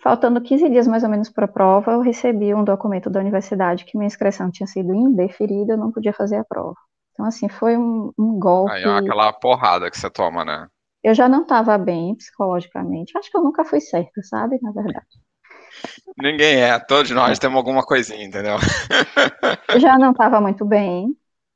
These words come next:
Speaker 1: Então, juntou isso tudo, juntou não poder fazer a prova, eu fiquei perdida, tipo, por que que eu, eu ia fazer o que da vida? Estudei pra ser
Speaker 2: Mas
Speaker 1: dentista.
Speaker 2: eles falaram por que que indeferiram? Não cabia
Speaker 1: Sim.
Speaker 2: recurso, nada?
Speaker 1: Sim, sim. Depois do indeferimento é que eu descobri que minha carga horária do curso no Brasil,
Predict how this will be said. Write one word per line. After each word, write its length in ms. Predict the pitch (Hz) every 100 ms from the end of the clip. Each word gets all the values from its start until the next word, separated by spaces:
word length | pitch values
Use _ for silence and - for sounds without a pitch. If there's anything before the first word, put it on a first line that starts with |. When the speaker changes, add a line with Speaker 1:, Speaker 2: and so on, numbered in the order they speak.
| _
Speaker 1:
Então, 220 | - 190 190
juntou 360 | 202 247 240
isso 200 | 202 202 -
tudo, 260 | 185 180
juntou 320 | 190 208 226 226
não 120 | 226
poder 180 | 208 190
fazer 220 | 196 196
a 60 |
prova, 440 | 196 - 175 180 208
eu 60 |
fiquei 320 | 214 226 226 220
perdida, 540 | 262 285 214 214 202
tipo, 240 | - - -
por 160 | 208 -
que 140 | 208
que 120 | 214
eu, 160 | - - -
eu 60 |
ia 140 | 226 254
fazer 200 | 262 311
o 40 |
que 100 | 453
da 140 | 427 415
vida? 280 | 302 180 185 _
Estudei 340 | - - 240 262
pra 120 | -
ser 180 | 302 294 294
Speaker 2:
Mas 160 | 339 -
Speaker 1:
dentista. 80 |
Speaker 2:
eles 280 | 269 - 247 370 - - - -
falaram 400 | 113 113 147 165
por 100 | -
que 120 | 110
que 100 | 117
indeferiram? 800 | 107 104 110 101 117 190 240 160
Não 240 | 117 110 - -
cabia 340 | 117 104 123
Speaker 1:
Sim. 60 | 135
Speaker 2:
recurso, 440 | 190 196 196 104 107
nada? 440 | 117 147 - 117 -
Speaker 1:
Sim, 480 | _ - - 220 208
sim. 320 | 202 - 175
Depois 520 | 165 240 262 277 311 349
do 60 |
indeferimento 840 | 320 269 254 208 202 190 180 185 196
é 60 | 226
que 100 | 233
eu 80 |
descobri 540 | 226 240 - 220 175 190
que 160 | -
minha 240 | 214 220 226
carga 280 | 226 262 240
horária 280 | 226 190 190
do 100 | 185
curso 340 | - 190 -
no 120 | 190
Brasil, 520 | 185 185 175 170 170